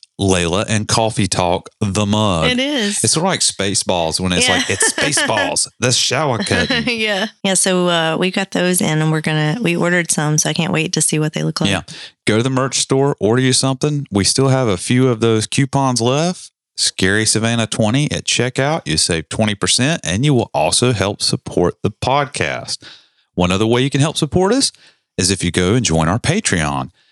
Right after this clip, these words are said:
Speaker 1: You can find our Patreon if you go to patreon dot com forward slash scary savannah. And for as little as three dollars a month, you can help support the show. There will be higher tier levels,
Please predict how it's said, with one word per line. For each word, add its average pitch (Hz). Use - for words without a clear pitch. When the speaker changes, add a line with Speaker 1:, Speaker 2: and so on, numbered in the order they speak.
Speaker 1:
You 95
can 95
find 113
our 160
Patreon 80
if 98
you 90
go 87
to 80
patreon 110
dot 101
com 78
forward 85
slash 73
scary 76
savannah. 127
And 120
for 147
as 131
little 180
as 170
three 85
dollars 80
a 95
month, 170
you 95
can 82
help 85
support -
the -
show. 147
There 98
will 92
be 85
higher 73
tier 135
levels, 143